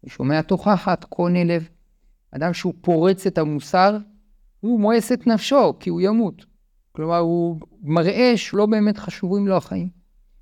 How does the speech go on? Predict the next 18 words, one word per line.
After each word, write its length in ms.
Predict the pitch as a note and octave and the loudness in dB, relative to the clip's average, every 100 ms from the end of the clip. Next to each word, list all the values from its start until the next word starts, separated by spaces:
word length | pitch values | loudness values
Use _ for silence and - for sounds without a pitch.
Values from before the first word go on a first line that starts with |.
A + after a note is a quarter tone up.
| _ B2+ | _ -4
ואילו 320 | D#3 G3 E3+ | 0 2 4
אדם 180 | F3+ F#3+ | 4 2
ששומע 640 | D#3+ - C#3+ D3 F#3 E3+ | -2 -4 -4 -2 0 0
תוכחת, 560 | - C3 G3+ F#3+ D#3+ | -2 -2 -2 -2 -2
הוא 100 | G3 | -6
קונה 380 | F3+ F3+ F3 G3 | -4 -2 2 2
לב, 380 | G3 G3 B2 - | 4 2 0 -6
כאילו 240 | - E3 D#3+ | -10 -8 -8
קונה 580 | - D3+ D#3+ G3 F#3+ F3+ | -4 -2 0 0 0 0
אריכות 460 | D#3 D3+ F#3+ E3+ | 0 -2 -6 -4
ימים. 320 | F3+ D#3+ D3 C3 _ _ _ _ _ _ _ _ | -4 -4 -6 -10 _ _ _ _ _ _ _ _
יראת 420 | D3+ F#3+ A3 B3 | -2 2 4 4
אדוני 360 | A#3+ A3 A3 A#3 | 4 4 4 4
מוסר 380 | G3 D#3 F3 E3 | 2 2 0 0
חוכמה, 420 | - D#3 - B2+ - _ _ _ - | -2 -8 -6 -6 -8 _ _ _ -10
ולפני 360 | C3 - F3 | -8 -4 -4
כבוד 400 | - F3+ F#3+ F3+ | -2 -2 0 -2
ענווה. 400 | D#3 D3+ D3+ D3 | 0 -2 0 -2